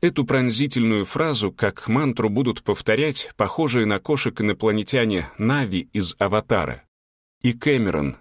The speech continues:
видит нас. Но были также и несогласные, циники, которые морщились от эмоций, летящих на них искусственно созданной волной.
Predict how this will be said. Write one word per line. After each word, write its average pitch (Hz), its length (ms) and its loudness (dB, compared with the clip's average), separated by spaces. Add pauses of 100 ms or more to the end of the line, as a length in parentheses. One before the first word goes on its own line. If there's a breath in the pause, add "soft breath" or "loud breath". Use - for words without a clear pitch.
(120)
видит 101 640 -2
нас. 80 440 -6 (1000)
Но 123 200 2
были 175 240 0
также 131 440 2
и 120 140 0
несогласные, 95 960 0 (300)
циники, - 580 -4 (140)
которые 107 400 2
морщились 117 600 0
от - 140 -4
эмоций, 120 400 0
летящих 95 600 -2
на 101 140 0
них 127 260 0 (280 loud breath)
искусственно 104 720 0
созданной 90 580 2
волной. 90 540 0